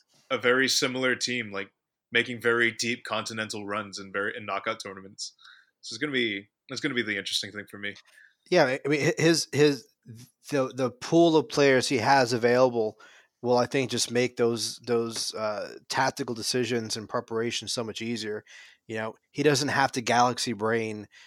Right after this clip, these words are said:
Speaker 2: Chivas second leg at home if he's got the, the, the reach of quality players that he has at Salzburg.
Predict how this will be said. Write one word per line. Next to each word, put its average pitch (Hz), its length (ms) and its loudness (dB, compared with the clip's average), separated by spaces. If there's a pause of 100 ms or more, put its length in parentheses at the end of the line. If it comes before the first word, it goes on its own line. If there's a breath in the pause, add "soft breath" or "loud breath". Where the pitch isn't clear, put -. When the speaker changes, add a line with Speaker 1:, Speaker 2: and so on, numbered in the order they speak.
(120 loud breath)
Speaker 2:
Chivas 117 600 -2 (120)
second 123 320 -4
leg 120 100 2
at 110 100 -2
home 120 460 -2 (380 soft breath)
if 117 180 -6
he's 117 300 -4
got 120 240 4
the, 107 460 -4
the, 107 140 -8
the 104 160 -8
reach 117 380 -4
of 110 300 -8
quality 113 380 0
players 113 400 -2
that 104 80 -6
he 107 120 -8
has 104 220 -4
at - 80 -12
Salzburg. 110 520 -4